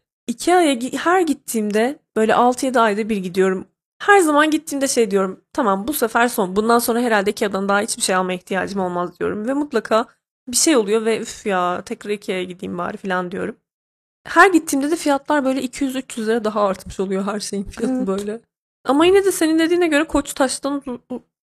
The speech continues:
Speaker 1: ucuz.
Speaker 2: Evet, bence de Koçtaş'tan ucu-, ucuz geldi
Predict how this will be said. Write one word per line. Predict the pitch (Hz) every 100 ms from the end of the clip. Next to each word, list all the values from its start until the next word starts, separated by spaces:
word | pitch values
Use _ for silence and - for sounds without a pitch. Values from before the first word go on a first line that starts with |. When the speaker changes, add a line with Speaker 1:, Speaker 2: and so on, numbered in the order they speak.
| -
Speaker 1:
ucuz. | 226 240 220 - - -
Speaker 2:
Evet, | 240 240 247 -
bence | 233 226 233 226
de |
Koçtaş'tan | 226 - 233 - 240 - 233
ucu-, | 226 - -
ucuz | 226 233 233
geldi | 233 226